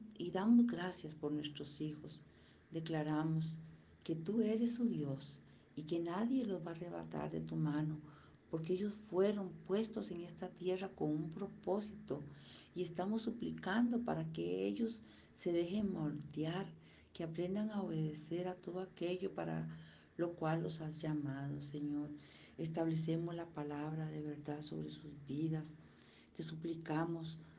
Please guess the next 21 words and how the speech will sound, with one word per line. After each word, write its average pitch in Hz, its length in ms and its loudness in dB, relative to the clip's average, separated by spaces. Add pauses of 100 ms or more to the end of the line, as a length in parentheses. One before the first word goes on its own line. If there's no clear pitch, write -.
(120)
para 160 300 2
que 160 140 0
la 160 440 2
amen 196 280 0
y 175 80 -4
que 160 160 -8
encuentren 170 500 -2
en 180 120 -2
ella 170 280 -4
un 170 160 -6
refugio. 160 640 -2 (640)
Enséñales 165 840 2 (420)
para 160 220 2
que 165 120 2
adquieran 185 640 2
la 165 100 -4
sabiduría, 156 920 -2 (540)
para 165 180 4
que 165 100 0
adquieran 185 520 2
inteligencia 170 1040 0